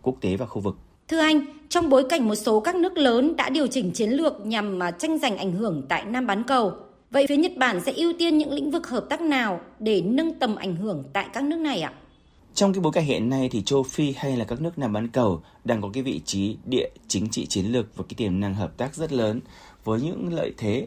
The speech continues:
Speaker 1: như là một cái khu vực giàu tài nguyên, thiên nhiên và có cái tốc độ phát triển kinh tế nhanh. Ngoài ra thì một số quốc gia châu Phi được cho là vẫn giữ đường lối ngoại giao khôn khéo khi chưa thể hiện cái rõ quan điểm trong việc có ủng hộ hay không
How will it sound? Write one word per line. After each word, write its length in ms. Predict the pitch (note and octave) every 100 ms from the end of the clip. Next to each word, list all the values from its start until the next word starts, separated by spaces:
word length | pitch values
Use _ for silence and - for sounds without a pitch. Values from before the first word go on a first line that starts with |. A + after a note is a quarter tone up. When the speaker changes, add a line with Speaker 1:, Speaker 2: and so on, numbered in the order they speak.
| -
Speaker 1:
như 260 | A#2+ D3+ D3+
là 180 | C#3 G2
một 100 | -
cái 80 | A#2
khu 140 | B2+
vực 180 | A2+ -
giàu 300 | F2 F#2+ G2+
tài 160 | F#2 G2+
nguyên, 320 | G#2 C3 C3+ C3+
thiên 220 | - C3+
nhiên 240 | C#3 C#3+ C3 -
và 120 | - A2
có 200 | A#2 G#2+
cái 160 | E3
tốc 120 | F3 D#3
độ 120 | D3+
phát 220 | - D#3
triển 200 | - A2 -
kinh 160 | A2
tế 120 | G2 F#2+
nhanh. 180 | A#2 G#2+ - - - -
Ngoài 200 | D3+ C#3+
ra 200 | E3+ E3
thì 120 | D3
một 160 | A#2+ A2+
số 220 | - A#2+
quốc 220 | - E3
gia 200 | C#3+ C#3
châu 200 | C3+ C#3
Phi 300 | - E3 D3+ - -
được 220 | G#2 G2+ -
cho 280 | D3 D3+ C3+
là 140 | G2+
vẫn 200 | A#2+ C3
giữ 200 | D3+ -
đường 200 | C#3 G2+
lối 80 | G2
ngoại 200 | C3 F2+
giao 180 | A2+ G#2+
khôn 200 | A#2+ G#2+
khéo 340 | G#2+ G2+ D#3+ - - - -
khi 180 | G#3 G3
chưa 260 | - A#3+ G#3+
thể 160 | G#3 F#2+
hiện 220 | G#2 - C3+
cái 100 | C#3+
rõ 140 | F#2
quan 220 | - C3+
điểm 240 | B2 E2 -
trong 340 | - A2+ A2 G#2
việc 220 | G#2 -
có 100 | G#2+
ủng 140 | B2
hộ 160 | G2+ -
hay 140 | A2+
không 280 | A2+ C3+